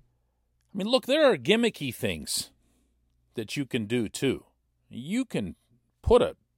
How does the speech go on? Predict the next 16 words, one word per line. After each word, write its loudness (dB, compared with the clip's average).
bunch 2
of -6
people -4
in -8
the -10
box. 2
You -4
can -6
just -4
say, 4
Listen, 0
I, -2
I'm 0
loading 4
up 2
here. -8